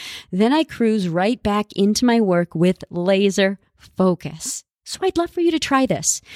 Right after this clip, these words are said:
Strategically place movement into your day at a time that would serve you the most. All right, that is a wrap for today. Now you have two of the three simple steps. We broke down the R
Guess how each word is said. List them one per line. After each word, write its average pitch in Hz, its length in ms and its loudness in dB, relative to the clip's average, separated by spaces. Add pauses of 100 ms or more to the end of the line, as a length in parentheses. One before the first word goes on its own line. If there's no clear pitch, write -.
(180)
Strategically 285 840 0
place 226 420 -2
movement 214 440 0
into 220 340 0
your 311 140 0
day 185 300 0
at 180 100 0
a 190 60 2
time 214 600 -2
that 190 200 -4
would 180 140 -4
serve 214 640 0
you 196 400 0
the 170 160 0
most. 160 800 -2 (680)
All 190 180 -2
right, 175 280 0
that 220 260 0
is 190 160 0
a 165 140 -2
wrap 190 460 0
for 233 180 -2
today. 247 560 0 (360)
Now 262 420 2
you 240 200 2
have 202 400 -4
two 294 460 2
of 180 180 -4
the 185 120 2
three 262 600 0
simple 220 560 -2
steps. - 640 -6 (220)
We 202 120 -4
broke 190 280 0
down 180 240 0
the 165 120 -2
R 294 420 0